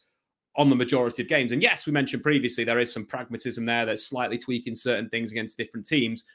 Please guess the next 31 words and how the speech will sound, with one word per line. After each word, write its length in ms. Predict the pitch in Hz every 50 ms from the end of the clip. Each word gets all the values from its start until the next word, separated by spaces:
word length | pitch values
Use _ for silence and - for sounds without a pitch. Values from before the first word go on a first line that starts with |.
| _ -
but 100 | 143 139
the 80 | 143
overall 360 | 143 143 147 143 139 139 123 117
game 260 | - 127 135 135 123
model 240 | 120 113 110 107 110
is 100 | 107 -
very 200 | 117 104 98 101
similar. 340 | - 147 143 120 90 87 85 - _ _ _ _ _ _ _ _ _ _ _ _ _ _ _ _ _ _ _ _ _ -
When 120 | 135 147
you're 100 | 156 165
looking 260 | 175 175 - 185 165 139
from 120 | 156 156
a 60 | 131
player 320 | - - 180 170 165 165 147
perspective, 760 | 156 143 - - 135 - - - - 120 113 107 104 - - _ _ _ _ _ _ _ -
I 40 | 127
think 220 | - 143 139 139
some 160 | - 143 139
of 60 | 127
the 120 | 123 117 - -
biggest 320 | 160 147 139 139 139 -
things 240 | 147 135 127 120 120
to 100 | - 123
learn 220 | 120 120 120 120 110
from 180 | - 117 104
players 640 | - - 147 139 127 117 107 104 101 - - - - _ _ _ _ _ _ -
is 600 | 131 127 120 117 117 113 113 110 110 - - - _ _ _ _ _ _ _ _ _ _ _ _ _ - 151 123
going 280 | 175 170 160 165 165
in 260 | 160 147 135 127 123 -
completely 600 | - 147 139 143 - - 165 160 160 135 135 135
clean, 460 | - - 139 127 127 143 185 190